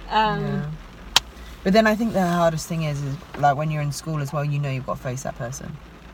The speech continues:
Speaker 1: Yeah.
Speaker 2: So even if you don't accept them,
Speaker 1: Mm.
Speaker 2: They're gonna find a way to get to you.
Speaker 1: Oh, yeah.
Speaker 2: Like, even if you've got your I G on private, they're going to archive now,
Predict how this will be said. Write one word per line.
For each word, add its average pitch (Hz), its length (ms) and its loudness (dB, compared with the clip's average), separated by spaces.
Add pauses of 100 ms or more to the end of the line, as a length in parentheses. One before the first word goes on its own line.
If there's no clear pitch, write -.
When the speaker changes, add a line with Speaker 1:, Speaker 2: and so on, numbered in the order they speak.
(180)
Speaker 1:
Yeah. 180 120 -10 (1080)
Speaker 2:
So 151 540 4
even 160 260 2
if 151 180 -2
you 139 480 0 (120)
don't 165 280 4
accept - 480 0
them, 175 300 0 (240)
Speaker 1:
Mm. 196 280 -8 (760)
Speaker 2:
They're 160 100 4
gonna 147 220 0
find 131 240 0
a 123 60 -2
way 127 220 0
to - 140 -10
get - 200 -8
to 139 100 -10
you. 101 260 -6
Speaker 1:
Oh, 320 140 2
yeah. - 180 -10 (1700)
Speaker 2:
Like, - 160 -2
even 143 180 -2
if 131 100 -4
you've 135 140 -2
got - 180 0
your 120 280 2 (280)
I 131 140 4
G 139 140 -4
on 127 100 -2
private, 123 360 -2
they're - 100 -10
going 120 180 -4
to - 100 -8
archive 107 420 -2
now, 82 200 -8